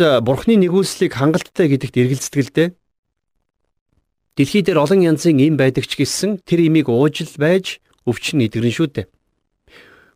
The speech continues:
Хүний урдуур мянга сайхан тунгалаг устай гол урслаа гэд тэр хүн тэр уснаас уухгүй юм болвол хатаж өхнө. Тэгэхээр яг энэнтэй нэгэн адилаар Бурхны нэгүүлсэл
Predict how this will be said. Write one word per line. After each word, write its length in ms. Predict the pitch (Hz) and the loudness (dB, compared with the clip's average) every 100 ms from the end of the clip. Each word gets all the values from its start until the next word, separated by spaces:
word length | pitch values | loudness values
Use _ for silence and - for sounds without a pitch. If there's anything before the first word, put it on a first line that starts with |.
| _ - | _ -2
Хүний 240 | 190 226 | 2 2
урдуур 440 | 170 160 180 160 120 | 2 2 2 2 2
мянга 320 | 139 202 185 | 2 2 -2
сайхан 560 | - 151 151 - 147 127 _ _ _ - | 0 0 0 0 0 -2 _ _ _ -4
тунгалаг 400 | 143 160 170 151 | -2 0 0 -2
устай 560 | 127 - - 143 104 - _ _ _ _ _ _ _ | -4 -6 0 0 0 -6 _ _ _ _ _ _ _
гол 160 | - 147 | -4 0
урслаа 440 | 123 - - 151 | -2 -4 -2 0
гэд 240 | 113 101 - _ _ _ _ _ _ _ _ | 0 -2 -6 _ _ _ _ _ _ _ _
тэр 160 | 202 208 | -4 0
хүн 120 | 202 | 0
тэр 160 | 185 | 2
уснаас 320 | 156 - 185 - | 0 0 -2 0
уухгүй 520 | 143 165 - 196 185 | 0 0 -2 0 2
юм 80 | 180 | 0
болвол 240 | 175 220 | 0 0
хатаж 240 | - - - | -2 -8 -10
өхнө. 240 | - 87 - _ _ _ _ _ _ _ _ _ _ _ | -8 -12 -12 _ _ _ _ _ _ _ _ _ _ _
Тэгэхээр 220 | - 156 | 0 2
яг 160 | 196 214 | 4 4
энэнтэй 380 | 190 196 226 | 2 2 2
нэгэн 340 | 196 180 185 165 | 0 2 2 0
адилаар 340 | 151 - 208 - _ _ _ _ _ | 0 -2 -2 -4 _ _ _ _ _
Бурхны 400 | 120 123 - 208 | -4 -4 -2 0
нэгүүлсэл 580 | 180 156 165 170 - 202 | 2 2 0 -2 -2 -6